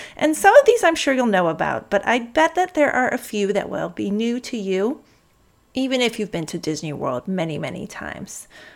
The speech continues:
So some of these only apply if you're staying a Walt Disney, at a Walt Disney World resort, but that's only the last five of them.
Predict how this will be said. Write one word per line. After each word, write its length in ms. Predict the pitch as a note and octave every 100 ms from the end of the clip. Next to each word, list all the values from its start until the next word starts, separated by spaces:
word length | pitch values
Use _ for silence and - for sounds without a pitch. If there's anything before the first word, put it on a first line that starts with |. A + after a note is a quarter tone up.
| _
So 220 | - F4
some 240 | - G#4 A#4
of 120 | C5+
these 300 | E4+ D#4+ D#4
only 300 | - C4+ C4
apply 260 | B3 A3 G3+
if 120 | G3
you're 100 | F#3
staying 300 | - F3+ F3
a 60 | E3+
Walt 260 | F3 E3
Disney, 380 | - D#3 F3+ E3 - _
at 140 | G#3 G3
a 20 |
Walt 240 | F3 F3
Disney 240 | F3+ G3 G3+
World 380 | F#3+ F#3 F3+ -
resort, 500 | E3+ C4 E4+ F#4+ F#4+
but 140 | C#4
that's 220 | C4+ C4+
only 180 | C#4 D4
the 80 | C#4+
last 380 | C4 C4 C4+ -
five 400 | - D3+ C#3+ F#3+
of 180 | A#3+ -
them. 280 | E4 F4